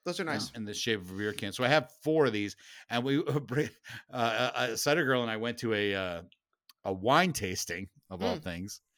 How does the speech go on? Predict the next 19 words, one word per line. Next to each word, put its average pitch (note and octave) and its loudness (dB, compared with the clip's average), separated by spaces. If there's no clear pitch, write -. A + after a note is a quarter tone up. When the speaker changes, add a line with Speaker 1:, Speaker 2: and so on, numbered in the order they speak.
Speaker 2:
Lovely C#3+ 6
time. G#2+ 2
And A#2 2
there A#2+ 4
was A2+ 2
a G#2+ 0
silent B2 6
auction, F#2 0
and F#2 -4
we G#2 -2
signed A#2 2
up A2 -4
for G#2+ -8
the G#2 -6
silent G2 -4
auction, G2+ -2
and F#2 -4
I F#2+ 0
won G#2+ 2